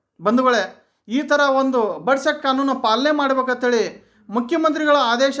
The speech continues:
ಆದಿದ್ದು ದೇಶದಲ್ಲೇ ಮೊದಲ ಬಾರಿಗೆ ಕರ್ನಾಟಕ.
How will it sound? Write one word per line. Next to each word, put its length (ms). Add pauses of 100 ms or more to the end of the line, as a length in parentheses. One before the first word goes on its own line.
ಆದಿದ್ದು 720 (640)
ದೇಶದಲ್ಲೇ 560
ಮೊದಲ 300
ಬಾರಿಗೆ 360
ಕರ್ನಾಟಕ. 720